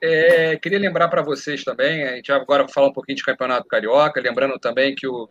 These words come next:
que o Edilson hoje não tá aqui com a gente, que tem uma reunião no Fluminense,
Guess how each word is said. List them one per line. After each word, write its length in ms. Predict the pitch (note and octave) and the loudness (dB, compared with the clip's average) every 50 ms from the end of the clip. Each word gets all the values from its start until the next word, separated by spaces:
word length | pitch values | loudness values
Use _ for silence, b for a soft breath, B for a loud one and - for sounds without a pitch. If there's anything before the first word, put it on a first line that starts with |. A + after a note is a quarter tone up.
| _ | _
que 160 | - - - | -20 -18 -16
o 300 | B2 B2 A#2+ A#2+ A#2 A2+ | -14 -12 -12 -12 -10 -10
Edilson 400 | A#2 A#2 G2+ C3+ D3 C#3 - - | -10 -10 -6 -6 -8 -6 -6 -4
hoje 180 | C3 C3 C3 - | -4 -4 -2 -4
não 80 | C3+ B2 | -6 0
tá 120 | - C3 | 0 0
aqui 120 | B2+ - | 0 0
com 120 | C#3 - E3 | 2 4 4
a 60 | D#3+ | 4
gente, 280 | C#3+ F3 F#3+ G3 F#3+ - | 6 4 2 2 2 0
que 80 | D#3 | 0
tem 100 | - D#3 | 0 2
uma 120 | D3 D3 C#3+ | 2 4 2
reunião 460 | C#3+ C#3+ D3 D3 C#3 C#3 C#3 C#3 C#3 _ _ _ _ _ _ - | 2 0 2 2 4 4 4 2 0 _ _ _ _ _ _ -8
no 100 | D3+ D3 | -8 -4
Fluminense, 680 | - E3+ E3+ F3 F#3 F3+ F#3 G3 A3 G#3+ G3 - | 0 0 2 2 4 4 4 4 4 2 -2 -8